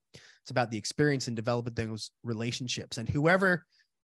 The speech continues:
whether it's clients, your friends, your family, too many people just don't actively listen. They, like you said, they wait for someone to finish so that they can just continue. And it's so apparent when you meet someone like that,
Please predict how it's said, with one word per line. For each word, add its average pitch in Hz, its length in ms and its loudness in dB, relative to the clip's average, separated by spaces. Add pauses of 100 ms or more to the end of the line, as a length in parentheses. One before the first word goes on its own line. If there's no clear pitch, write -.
(140)
whether 135 280 4
it's 113 120 -2
clients, 170 560 -2
your 110 120 -4
friends, 170 420 2
your 123 100 -2
family, 147 460 0
too 196 220 0
many 233 180 2
people 147 360 -2 (100)
just - 260 -8
don't - 280 -6
actively 107 440 -4
listen. 90 440 -10 (760)
They, 123 160 0
like 131 260 2
you 147 60 4
said, 135 220 4
they 117 80 2
wait 143 260 0
for 156 120 -4
someone 135 520 -2 (300)
to 113 80 -10
finish 156 340 2
so 151 100 0
that 117 160 0
they 180 120 4
can 180 140 -2
just 160 220 2
continue. 143 640 2 (600)
And 156 100 4
it's 156 120 2
so 226 180 8
apparent 160 420 4
when 147 80 2
you 135 100 -2
meet 139 160 -2
someone 135 220 0
like 113 200 0
that, 104 200 -2